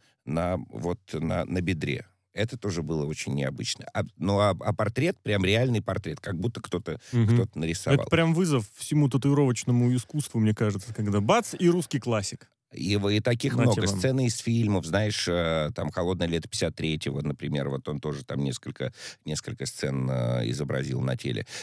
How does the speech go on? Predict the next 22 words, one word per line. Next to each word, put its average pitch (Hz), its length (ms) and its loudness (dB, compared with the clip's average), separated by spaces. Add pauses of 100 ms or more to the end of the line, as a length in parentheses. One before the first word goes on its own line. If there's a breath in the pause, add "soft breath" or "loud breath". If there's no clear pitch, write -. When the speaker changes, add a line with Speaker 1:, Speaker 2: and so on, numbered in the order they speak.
(140)
Speaker 1:
В 82 100 -2
общем, 120 560 4
э, 113 320 6
в 110 80 0
общем, 131 240 0
вот 120 100 2
такие 123 300 2
тренды. 92 380 0
Что - 240 0
пишут, 143 380 0
что 131 220 0
об 113 140 2
этом 113 220 2
думают 92 320 0
наши, 90 300 -2
э, 65 300 0
наши 80 240 -2
слушатели, 95 460 -2
читатели? - 580 -2 (440 loud breath)
Э, 80 200 0 (140)
ну, 123 200 4
а, 80 280 0